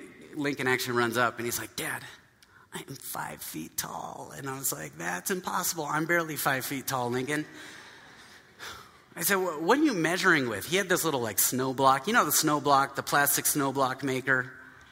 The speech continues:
He just decided in his mind that was a foot. And he was like, he just stacks it up. One, two,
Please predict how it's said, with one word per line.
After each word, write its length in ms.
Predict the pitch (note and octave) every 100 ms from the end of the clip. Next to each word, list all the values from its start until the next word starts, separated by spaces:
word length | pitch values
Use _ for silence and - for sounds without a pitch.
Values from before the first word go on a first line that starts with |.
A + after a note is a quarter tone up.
| -
He 120 | - B3
just 180 | C#4
decided 460 | F#3+ - F3 E3+ D3+
in 100 | C#3
his 140 | A#2
mind 260 | B2 A#2 A2
that 140 | A2+
was 100 | G#2+
a 60 | G2+
foot. 340 | - G2 E2 -
And 120 | F#2+
he 80 | F#2+
was 120 | F#2
like, 200 | G2+ F2 G#2+
he 60 |
just 180 | G2+ A2
stacks 340 | - A2+ A2
it 80 | B2
up. 180 | F#2+ F#2+
One, 400 | A2 A2+ C3 E3+ - - -
two, 440 | - B2 A#2+ D3